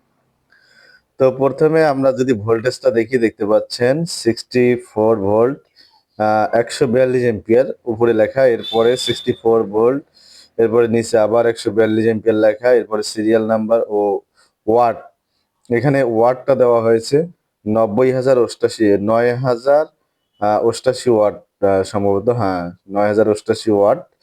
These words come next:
উম, আর আপনার এখানে ডেট দেওয়া আছে, ডেটটা আপনারা স্পষ্ট দেখতে পাচ্ছেন কিনা ক্যামেরার সামনে, আহ, দুই হাজার চব্বিশ এগারো মাস পনেরো তারিখ,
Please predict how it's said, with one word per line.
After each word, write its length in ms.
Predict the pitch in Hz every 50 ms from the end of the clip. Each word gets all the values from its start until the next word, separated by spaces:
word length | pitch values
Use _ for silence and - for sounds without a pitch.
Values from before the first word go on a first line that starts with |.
| _ _ - - - - - - _ _ _
উম, 520 | 107 107 104 104 98 95 95 98 87 78 95
আর 100 | 95 98
আপনার 300 | 98 98 - - 113 113
এখানে 220 | 110 107 123 120 107
ডেট 400 | 90 87 110 123 123 110 104 101
দেওয়া 200 | 117 107 101 98 98
আছে, 140 | 95 - 98
ডেটটা 340 | - - 107 104 - - 120
আপনারা 300 | 113 - 123 127 123 113
স্পষ্ট 320 | - - 117 110 - -
দেখতে 380 | 113 107 107 - - _ - 113
পাচ্ছেন 400 | 110 110 104 - - 127 - -
কিনা 340 | - 117 101 101 98 120 135 - _ _ _ _ _ _ _ _ _ _ _
ক্যামেরার 340 | - 113 107 101 110 110 110
সামনে, 440 | 107 - - 113 107 107 113 127 143 170 247 - _ _ _ _ _ _ _ _ _ _ -
আহ, 220 | 101 95 95 95
দুই 200 | 92 95 120 127 123
হাজার 220 | 135 131 135 143
চব্বিশ 540 | 139 - - 139 127 113 113 123 147 160 156 - - - -
এগারো 380 | 110 110 107 120 120 120 127 120
মাস 260 | 123 131 143 160 - - - - - -
পনেরো 300 | 143 139 139 131 123 120
তারিখ, 260 | - 101 92 87